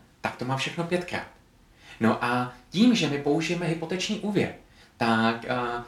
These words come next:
já když přednáším, eh, finanční gramotnost, tak vždycky říkám, že jsou hodně špatný úvěry, špatný úvěry a můžou být dobrý úvěry. Ty dobrý úvěry jsou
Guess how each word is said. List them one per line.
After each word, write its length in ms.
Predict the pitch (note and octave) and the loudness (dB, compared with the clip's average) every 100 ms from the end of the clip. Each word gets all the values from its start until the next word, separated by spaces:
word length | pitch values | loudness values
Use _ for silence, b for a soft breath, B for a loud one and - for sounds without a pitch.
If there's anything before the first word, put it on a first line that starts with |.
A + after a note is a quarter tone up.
| - | -8
já 120 | G#2+ C3+ | 0 0
když 120 | - | 0
přednáším, 640 | D#3+ D#3 D#3+ D#3 E3 E3+ | -4 -2 -2 -2 -4 -2
eh, 180 | E3 D3+ | -4 -6
finanční 480 | D3 C#3+ E3 F3+ F3+ | -4 -4 -4 -2 -2
gramotnost, 800 | D3+ G#2 G2 A#2+ D#3+ G3 G#3+ - B B B C#3 | -4 -6 -6 -4 -2 -2 -2 -8 B B B -4
tak 160 | D3 C#3 | -4 -2
vždycky 260 | D3 - | -4 -4
říkám, 380 | E3 - E3 E3 | -6 -4 -2 0
že 100 | D#3 | 0
jsou 260 | D#3+ G#2 - - | -4 -4 -6 -6
hodně 240 | A2+ C3 | -4 -2
špatný 360 | C#3+ D#3+ F3 F#3 | 0 -2 -2 -4
úvěry, 380 | F3+ F#3 F#3 F#3+ - | -2 -2 -4 -8 -14
špatný 440 | - - G2+ A2+ A2+ | -12 -4 -4 -2 -4
úvěry 380 | B2 C3+ D#3 E3 B B | -4 -4 -4 -6 B B
a 80 | C3 | 2
můžou 500 | F#3+ C#4+ A3+ B2+ F#2 | 6 6 6 2 0
být 380 | F#2+ F#2 D#3+ - _ - | -4 -6 -8 -10 _ -4
dobrý 380 | C3+ E3+ F3 A#2+ | 0 2 2 0
úvěry. 300 | F#2+ F2 - - _ _ B B | 0 -8 -12 -20 _ _ B B
Ty 100 | - | 2
dobrý 240 | C3 E3 A#3 | 4 6 4
úvěry 340 | E3 C#3+ D#3 D#3+ F3 | 0 -2 0 0 -2
jsou 540 | - D#3 D#3 D#3 D#3+ | -2 -2 -2 0 -2